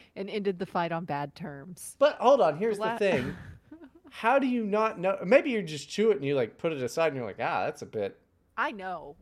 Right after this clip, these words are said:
Speaker 1: one hundred percent. I notice if meat is not fully cooked in
Speaker 2: Yeah.
Speaker 1: my food,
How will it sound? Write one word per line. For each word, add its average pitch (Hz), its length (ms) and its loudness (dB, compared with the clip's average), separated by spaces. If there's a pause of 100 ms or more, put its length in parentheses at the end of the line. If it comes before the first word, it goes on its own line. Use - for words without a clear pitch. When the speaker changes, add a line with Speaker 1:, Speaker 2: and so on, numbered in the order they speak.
Speaker 1:
one 202 340 -12
hundred 190 300 -14
percent. 175 440 -16
I 175 80 -8
notice 170 440 -10
if 156 160 -14
meat 160 280 -16
is 165 200 -16
not 160 260 -14
fully 165 240 -14
cooked 175 320 -16
in 453 100 8
Speaker 2:
Yeah. 392 60 4
Speaker 1:
my - 80 -10
food, 135 360 -18